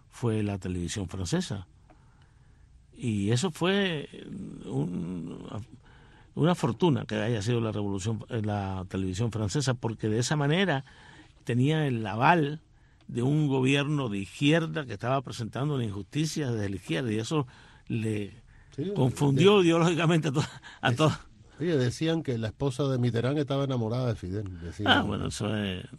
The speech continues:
Speaker 1: sí, no lo dudo, porque era un seductor barato, pero lo era. <laughs>
Speaker 2: Pero, ¿y cómo se hace? Es decir, ustedes no pueden ir a Cuba.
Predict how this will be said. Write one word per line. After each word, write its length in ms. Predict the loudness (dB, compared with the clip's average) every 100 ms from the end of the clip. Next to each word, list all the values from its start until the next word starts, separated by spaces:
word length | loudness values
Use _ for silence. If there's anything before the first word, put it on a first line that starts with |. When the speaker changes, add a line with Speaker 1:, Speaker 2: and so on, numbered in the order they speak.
| -8 -6 -4
Speaker 1:
sí, 160 | -6 -6 -8
no 440 | -8 -8 -6 -2 0
lo 100 | 2
dudo, 240 | 2 0
porque 160 | -2 -2
era 140 | 2
un 100 | 2 2
seductor 500 | 2 0 0 0 0 -2 -4 -6
barato, 480 | 0 2 2 0 -4
pero 200 | -4 -2
lo 80 | -2
era. 180 | -2 -6 -14 -4
<laughs> 960 | -4 -2 -6 -4 -8 -8 -12 -12 -8
Speaker 2:
Pero, 400 | 2 4 4 0 -10 _
¿y 140 | -6 -2
cómo 280 | 2 2
se 200 | 0 0
hace? 280 | -2 -4 -10
Es 60 | -6 0
decir, 440 | 0 0 -2 -4 -6
ustedes 800 | -8 -2 0 2 2 -2 -8 -20 -20 -14
no 260 | -6 -2 -2
pueden 300 | 2 2 2
ir 100 | -2
a 60 | -2
Cuba. 340 | -2 -2 -6